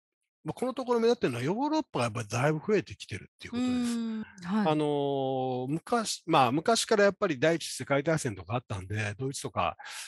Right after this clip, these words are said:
Speaker 1: そういう紙切れが、あの、紙幣が紙切れになった経験をね、
Speaker 2: インフレでね、
Speaker 1: うん、
Speaker 2: はい。
Speaker 1: 持ってるところはやっぱり金買う人が多くて、だいぶやっぱりこれも年々伸びてきてて、まあ、今年なんかはやっぱり、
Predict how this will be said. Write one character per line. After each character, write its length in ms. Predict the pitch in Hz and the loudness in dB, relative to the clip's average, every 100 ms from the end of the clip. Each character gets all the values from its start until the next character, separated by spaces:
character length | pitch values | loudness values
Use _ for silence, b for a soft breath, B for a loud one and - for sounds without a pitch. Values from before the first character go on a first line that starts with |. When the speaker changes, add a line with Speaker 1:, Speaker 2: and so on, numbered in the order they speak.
| B | B
Speaker 1:
そ 200 | - 113 | -10 -8
う 40 | |
い 140 | 110 113 | -6 -8
う 80 | 117 | -4
紙 240 | 135 147 | -2 0
切 100 | 156 | 2
れ 80 | 151 | 2
が、 180 | 110 92 - - - | 2 -2 -8 -14 -6
あ 140 | 143 | -4
の、 440 | 110 107 107 107 110 | -4 -6 -10 -12 -10
紙 260 | - 160 135 | -4 0 2
幣 40 | |
が 140 | 143 104 | 0 0
紙 240 | 107 127 | -4 -2
切 80 | 185 | 0
れ 80 | 151 | 0
に 60 | |
な 80 | 110 | 0
っ 20 | |
た 160 | - - | -4 2
経 20 | |
験 80 | 240 | 4
を 40 | |
ね、 20 | |
Speaker 2:
イ 20 | 233 | 4
ン 20 | |
フ 140 | 233 | 6
レ 460 | 220 214 214 208 202 | 6 8 6 6 4
で 140 | 196 | 4
ね、 100 | 254 | 4
Speaker 1:
う 140 | 453 466 | 6 6
ん、 20 | |
Speaker 2:
は 220 | 269 190 | 6 4
い。 40 | 165 | 2
Speaker 1:
持 20 | |
っ 40 | |
て 120 | 185 127 | 0 0
る 180 | 120 - B B | -2 -6 B B
と 120 | 131 | -10
こ 100 | 123 | -4
ろ 80 | 151 | 0
は 120 | 143 | 0
や 40 | 120 | 0
っ 60 | - | -2
ぱ 80 | |
り 100 | 127 | -6
金 280 | - 135 107 | -4 -8 -6
買 240 | - 104 107 | -4 -2 -2
う 380 | 110 113 117 127 131 | -2 -2 -4 -8 -16
人 240 | - - | -16 -10
が 100 | 107 | -8
多 220 | 101 110 110 | -6 -8 -12
く 160 | _ | _
て、 260 | - 160 139 B B B - | 0 0 0 B B B 4
だ 100 | 175 | 4
い 80 | |
ぶ 80 | 175 | 4
や 60 | 170 | 0
っ 20 | |
ぱ 120 | - | 0
り 200 | 143 120 127 - | -4 -4 -10 -8
こ 100 | 165 | -4
れ 60 | |
も 80 | 156 | 0
年 260 | 156 156 151 | 0 0 0
々 140 | 151 | 0
伸 140 | 151 | -2
び 100 | 139 | -4
て 80 | - | -8
き 80 | 92 | -10
て 100 | 95 | -12
て、 80 | 95 | -6
ま 140 | 143 | -2
あ、 60 | 123 | -2
今 140 | - | -2
年 380 | 135 175 180 175 | -6 -4 0 2
な 120 | 170 165 | 2 0
ん 60 | |
か 100 | - | -2
は 120 | 104 | -4
や 40 | 101 | -6
っ 40 | - | -8
ぱ 60 | |
り、 180 | 113 104 | -8 -10